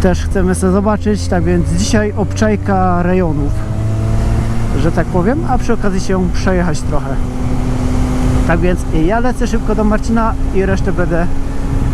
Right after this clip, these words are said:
wam włączał, e, i nagrywał to, co jeszcze nie znacie. Jestem już w Suchej, ale miejsce spotkania z Marcinem to Orlen.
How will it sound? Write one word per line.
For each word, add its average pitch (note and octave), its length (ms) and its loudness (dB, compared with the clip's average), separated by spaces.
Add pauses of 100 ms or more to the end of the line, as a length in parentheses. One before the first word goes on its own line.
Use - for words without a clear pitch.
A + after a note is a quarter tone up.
(800)
wam F#3 220 0
włączał, F#3 540 0 (180)
e, E3+ 260 0
i F3+ 80 2
nagrywał E3+ 560 0
to, G3+ 200 0 (100)
co D#3 380 0
jeszcze E3 320 0
nie C#4+ 120 0
znacie. C4 300 0 (4000)
Jestem F#3 400 2
już E3+ 120 2
w D3+ 560 0
Suchej, G#3+ 360 2 (100)
ale E3 160 0
miejsce F3 360 0
spotkania E3+ 600 0
z D#3 260 0
Marcinem E3 480 0
to - 140 -2 (100)
Orlen. E3 340 0